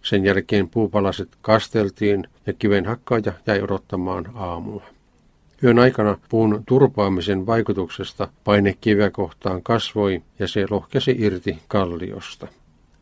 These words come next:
Työ siis tapahtui hiljaisuudessa. Kukaan ei sitä varsinaisesti kuullut, mutta aamulla kiven hakkaajalla oli työstettävänään uusi kivi.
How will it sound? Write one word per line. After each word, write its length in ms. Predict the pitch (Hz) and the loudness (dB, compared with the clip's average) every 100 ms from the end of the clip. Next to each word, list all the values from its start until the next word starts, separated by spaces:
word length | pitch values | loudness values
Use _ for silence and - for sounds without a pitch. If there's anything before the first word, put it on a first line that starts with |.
| _ | _
Työ 160 | 135 127 | 4 4
siis 220 | 120 - | 2 0
tapahtui 640 | 107 - 98 - 107 101 - | -4 -2 -6 -2 -2 -2 0
hiljaisuudessa. 1080 | 143 95 90 98 - 110 - - - - - _ _ _ _ _ _ _ | 0 0 -4 -8 -10 -12 -12 -16 -16 -18 -20 _ _ _ _ _ _ _
Kukaan 320 | - 113 127 110 | -4 4 6 6
ei 100 | 98 | 2
sitä 280 | 101 104 | 0 -2
varsinaisesti 680 | 95 110 107 104 101 - 117 - | 0 0 0 -2 -2 -6 -8 -4
kuullut, 360 | 135 131 107 - | 2 4 4 -2
mutta 360 | 98 - - 95 - | -6 -4 -4 -4 -2
aamulla 400 | 95 95 120 123 | -2 2 4 4
kiven 280 | - 117 107 | 4 4 6
hakkaajalla 640 | 110 - 107 98 95 92 - - | 2 0 -2 0 -2 -4 -8 -6
oli 180 | 98 | -4
työstettävänään 1000 | 90 110 95 95 - 98 90 92 95 92 85 - - | 0 0 0 -4 -8 -8 -4 -4 -4 -6 -10 -14 -6
uusi 440 | 104 87 - 101 - - | -4 -2 -4 -8 -8 -6
kivi. 380 | 104 92 104 | -4 -4 -6